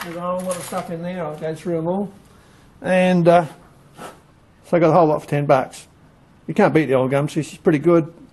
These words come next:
really. Uh, I've had some amazing buys of it over the years, and I sell stuff too. You would have seen I had previously an A E M,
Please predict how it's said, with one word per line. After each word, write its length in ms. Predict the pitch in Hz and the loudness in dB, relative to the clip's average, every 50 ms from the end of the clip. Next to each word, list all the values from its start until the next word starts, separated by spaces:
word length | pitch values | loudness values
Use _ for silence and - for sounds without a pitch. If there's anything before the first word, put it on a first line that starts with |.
| _ _ _ | _ _ _
really. 480 | - 165 156 139 135 143 160 170 190 - - | -2 0 0 2 2 0 -2 -2 -6 -8 -8
Uh, 300 | - 151 147 147 - - | -6 -4 -4 -4 -4 -2
I've 140 | - 170 170 | -2 0 2
had 120 | 160 139 | 2 0
some 120 | - 143 131 | 0 -2 -4
amazing 420 | 127 135 143 151 156 147 143 127 | -2 0 2 2 2 2 0 0
buys 320 | 120 131 127 131 131 131 143 | 0 2 2 2 0 0 -2
of 120 | 127 - | -4 -2
it 160 | 139 143 - - | -4 -8 -6 -4
over 200 | 165 143 139 139 | -2 0 0 0
the 120 | 135 139 | 0 0
years, 400 | 139 147 160 180 190 190 - - - _ _ _ - | 0 2 2 2 0 -4 -8 -18 -20 _ _ _ -6
and 120 | 185 190 143 | -4 -4 -4
I 120 | 101 104 | -4 -6
sell 240 | - - 135 131 131 | -8 -6 -6 -6 -6
stuff 260 | - - 131 120 - | -4 -6 -8 -8 -6
too. 240 | - - 147 185 175 _ _ _ _ _ _ _ _ _ - _ _ _ _ _ _ _ - - _ - - - _ _ _ _ _ _ - | -8 -8 -8 -8 -8 _ _ _ _ _ _ _ _ _ -20 _ _ _ _ _ _ _ -20 -20 _ -20 -20 -20 _ _ _ _ _ _ -2
You 80 | - 202 | 4 4
would 80 | 196 | 4
have 100 | 135 127 | 4 4
seen 200 | - 175 151 143 | 2 2 2 4
I 140 | 135 135 131 | 4 4 4
had 280 | 123 147 170 151 135 - | 4 4 4 2 2 2
previously 440 | - 180 160 147 139 - 147 143 143 | 2 2 2 2 2 2 0 2 2
an 120 | 139 139 | 2 0
A 160 | 147 147 147 | 0 0 2
E 180 | 147 151 151 156 | 2 2 4 2
M, 220 | 151 147 143 139 | 2 -2 -4 -8